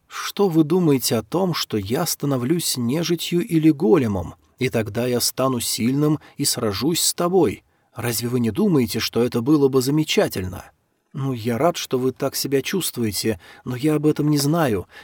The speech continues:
Если вы останетесь в одном и том же судне слишком долго, форма вашего духа может измениться, поэтому я не знаю, повлияет это на меня или нет,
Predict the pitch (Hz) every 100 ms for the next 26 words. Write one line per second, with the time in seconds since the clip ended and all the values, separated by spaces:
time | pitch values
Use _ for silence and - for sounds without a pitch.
0 | - 135 202 180 170 160 - 196 175 165
1 | 160 - 151 151 185 156 175 180 143 156
2 | - 196 165 156 - 180 170 - 131 113
3 | 180 175 117 92 - - - - 147 151
4 | 143 135 156 - 131 120 113 175 - 175
5 | 175 160 165 175 156 180 208 196 - 110
6 | 95 110 127 - 143 135 165 170 151 175
7 | 202 - - - - 147 139 120 117 170
8 | 160 165 160 160 156 156 160 151 - -
9 | 196 165 139 175 -